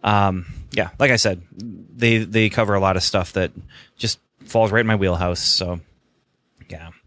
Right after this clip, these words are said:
Now, let's talk about this comic. Detective Comics six fifty-one. And it's, the cover date, like I said, is early October nineteen ninety-two. The on sale date is August eighteen, nineteen ninety-two.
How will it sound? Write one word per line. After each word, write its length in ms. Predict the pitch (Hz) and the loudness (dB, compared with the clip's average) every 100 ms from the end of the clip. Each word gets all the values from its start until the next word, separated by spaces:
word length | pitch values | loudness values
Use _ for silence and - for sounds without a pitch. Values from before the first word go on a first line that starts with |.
| - - - - | -20 -20 -10 0
Now, 240 | 139 117 | 0 0
let's 320 | 110 131 - | 2 2 2
talk 180 | - 98 | 0 -2
about 120 | 95 | -2
this 120 | 87 | -4
comic. 520 | - 101 110 95 - - _ - | -6 -6 -6 -10 -12 -20 _ -10
Detective 520 | 123 - 147 170 156 | -8 -2 -2 0 -2
Comics 540 | 131 113 107 104 - - | -2 -4 -4 -8 -8 -6
six 800 | - - - 147 135 - - - _ _ _ | -4 -2 0 0 -2 -2 -2 -4 _ _ _
fifty-one. 960 | - - 123 - 120 104 107 104 104 95 _ _ _ _ | -6 -2 -2 -2 -4 -2 0 0 -2 -6 _ _ _ _
And 480 | 143 131 127 123 123 - | -2 0 2 0 -2 -2
it's, 520 | 139 151 - - - - _ _ _ _ _ _ _ - | -2 -2 -2 0 -2 -6 _ _ _ _ _ _ _ -10
the 140 | 127 | -2
cover 240 | 165 180 | 2 2
date, 220 | 143 139 123 | 2 -2 -2
like 120 | 127 | -4
I 40 | |
said, 240 | 123 143 117 | -2 0 0
is 160 | 101 - | -4 -2
early 260 | 127 131 | 2 2
October 580 | 127 - - 139 131 139 | 2 0 0 2 2 2
nineteen 300 | 123 120 123 | 0 0 -2
ninety-two. 580 | 117 117 113 - 110 107 - - - | -2 -2 -4 -4 -4 -4 -10 -20 -12
The 100 | - | 0
on 140 | 135 139 | 2 2
sale 340 | - 147 151 | 2 2 2
date 220 | 135 127 | 4 2
is 140 | 117 117 - | 2 -4 -4
August 540 | 113 113 110 - - | -2 -2 -2 -4 -6
eighteen, 480 | 120 110 - 123 120 | -8 -8 -4 -2 0
nineteen 380 | 110 104 110 104 | 0 -4 -4 -4
ninety-two. 720 | 98 95 98 - 101 98 98 | -4 -4 -6 -6 -4 -2 -4